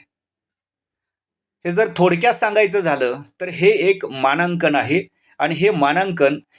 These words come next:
त्या विशिष्ट परिसरातील मूळ कृषीविषयक, नैसर्गिक किंवा उत्पादित माल ओळखण्यासाठी वापरले जाते. त्यामुळे संबंधित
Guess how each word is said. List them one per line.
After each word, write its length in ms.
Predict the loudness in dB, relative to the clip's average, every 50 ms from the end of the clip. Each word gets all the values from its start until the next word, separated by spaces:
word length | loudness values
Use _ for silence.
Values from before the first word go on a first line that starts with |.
| _ _ _ -4
त्या 100 | -2 -2
विशिष्ट 460 | -2 0 -2 -2 -2 -4 -4 2 2
परिसरातील 840 | 2 2 4 0 0 0 0 0 2 2 2 0 0 -2 -4 -4 -4 -6 _ _ _ _ _ _ -6
मूळ 420 | -2 2 4 6 6 6 4 4 0 -6 _ _ _ _ _ _ _ _ _ _ _ _ -8
कृषीविषयक, 800 | -2 0 0 0 0 -2 -4 -4 -4 -2 -2 -4 -6 -6 -12 -20 _ _ _ _ _ -12
नैसर्गिक 640 | -6 -2 -2 0 0 2 0 0 0 -2 -4 -6 -6 -16 -20 -20 -20 _ _ -4
किंवा 240 | -2 -2 0 0 0
उत्पादित 580 | -2 -2 -4 0 2 2 2 2 0 -4 -2 0
माल 240 | 2 4 4 6
ओळखण्यासाठी 840 | 4 4 4 4 2 0 2 0 2 2 0 -2 0 0 -2 -2 -2 -14 _ _ _ _ _ _ _ -4
वापरले 500 | 0 0 0 2 0 -2 0 0 0 0
जाते. 380 | 0 0 0 -2 -4 -4 -6 _ -20 -20 -20 _ -10
त्यामुळे 240 | -10 -10 -8 -8 -10
संबंधित 520 | -10 -10 -10 -8 -2 0 0 2 2 0